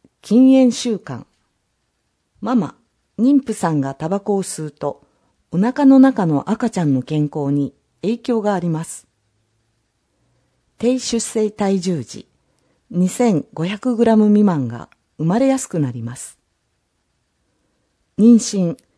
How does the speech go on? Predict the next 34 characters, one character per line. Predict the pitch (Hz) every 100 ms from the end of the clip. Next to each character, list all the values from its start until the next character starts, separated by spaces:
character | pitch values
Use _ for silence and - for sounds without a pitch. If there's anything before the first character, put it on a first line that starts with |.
| _ _
分 | 131 190 247
娩、 | 233 220 214 _ _ _ -
合 | 165 -
併 | - 262
症 | - 247
の | 233 233
危 | -
険 | 214 214
性 | 202 196
が | 180 185
高 | 180 180
ま | 170
り | 151
ま | 147 147
す。 | - - _ _ _ _ _ _ _ _ _ _ _ _ _ _ _ _ _ _ _ _ _ _ _
流 | 226 226
産、 | 165 131 - - _ _ _
早 | - - 285
産 | 233 190 147
の | 135
危 | -
険 | - 175 180
性 | - 170 151
が | 156 -
高 | - 170
ま | 165
り | 156
ま | 147 151
す。 | - _ _ _ _ _ _ _ _ _ _ _ _
子 | 214
供 | 208 262 277
の | 277
前 | 247 214 165
で | 123 -